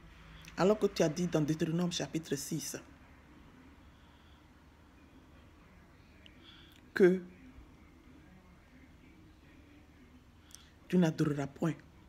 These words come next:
un autre Dieu, tu ne te prosterneras point devant un autre Dieu.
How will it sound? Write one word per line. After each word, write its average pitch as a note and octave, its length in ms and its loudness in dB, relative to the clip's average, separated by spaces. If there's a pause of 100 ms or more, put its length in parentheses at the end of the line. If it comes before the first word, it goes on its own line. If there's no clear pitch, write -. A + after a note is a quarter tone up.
(460)
un F3+ 120 2
autre F3 200 0
Dieu, B2 340 -4 (800)
tu F#3 100 0
ne E3 80 4
te F3 100 2
prosterneras D#3+ 560 -4
point E3 300 -4 (560)
devant D#3+ 180 0
un F3 160 2
autre E3+ 220 -2
Dieu. C3+ 280 -4